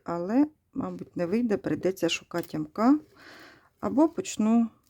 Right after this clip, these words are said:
не буду морочити голову, почну вив'язувати перчатки, як обично в'яжуть, від резиночки і далі.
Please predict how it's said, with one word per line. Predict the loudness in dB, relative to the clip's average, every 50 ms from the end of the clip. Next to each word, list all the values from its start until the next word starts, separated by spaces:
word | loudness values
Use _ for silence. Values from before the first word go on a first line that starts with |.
| _ _ _ _ _ _ _ -8
не | -6 -6 -4
буду | -4 -2 -2 0
морочити | 0 2 0 0 -2 -4 -4 -4 0
голову, | 4 6 6 6 6 2 0 -4 -8
почну | _ -18 -18 -12 -8 -8 -6 -6 -6 -8 -12 _ _ _ _ _ _ _ _ -20 -20 -20 -20 -20 _ -20 -20 -20 -20 -20 -20 -20 -20 -20 -20 -20 _ _ _ _ _ _ _ _
вив'язувати | 4 6 8 8 8 8 6 6 4 2 2 0 0 -2
перчатки, | -4 -4 0 2 2 2 2 0 -2 -4 -4 -2 -4 -4 -6 -6 -8 -8 -10 -10 -12 -14 -16 -18 _ _ _ _ _ _ _ _ _ _ _ _
як | 2 2 2 2 2 -2
обично | -4 -2 -4 -6 -6 -6 -6 -6 -6 -6
в'яжуть, | -6 -8 -10 -10 -12 -16 -20 _ -20 -20 -20 -20 _ _ _ _ _ _ _ -10
від | -10 -8 -2
резиночки | -2 0 4 6 8 8 8 8 6 2 -4 -12 -10 -10 -10 -8 -8
і | -6 -4 -4 -4 -4 -8 _ _ _ _ _ _ _ _ _ _ _ _ _ _ -18
далі. | -18 -12 -8 -6 -6 -4 -4 -4 -4 -6